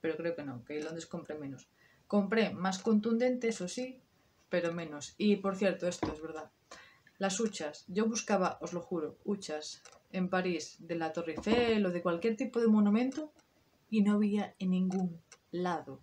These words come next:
No existe allí lo que es, no, no tienen ese concepto. Así que, bueno. Eh, algo más se me olvida. Sé que se me olvida algo, de verdad.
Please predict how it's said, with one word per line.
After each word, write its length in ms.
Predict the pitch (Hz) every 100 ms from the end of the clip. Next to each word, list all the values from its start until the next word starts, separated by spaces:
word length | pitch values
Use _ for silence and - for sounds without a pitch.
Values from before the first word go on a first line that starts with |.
| -
No 240 | 180 190
existe 580 | 185 - 196 - - 156
allí 240 | 165 185
lo 160 | 180 180
que 120 | 175
es, 260 | 175 - - - - - - -
no, 200 | 202 165
no 340 | 196 196 160
tienen 260 | - 190 175
ese 180 | -
concepto. 640 | 175 160 - 160 - - - _ - - _ _ _ _ _ _ _ -
Así 280 | 160 175
que, 120 | 180 180
bueno. 280 | 165 139 - _ _ _ _ _ _ _ - - _ - _ _ -
Eh, 400 | 214 226 208 202 185 - - - - - - _ _
algo 240 | 214 208 208
más 180 | 214
se 80 | 190
me 60 | 175
olvida. 340 | 185 185 175 -
Sé 180 | 220
que 80 | 214
se 100 | 196
me 80 | 190
olvida 260 | 185 170 170
algo, 160 | 151
de 80 | 147
verdad. 300 | 151 151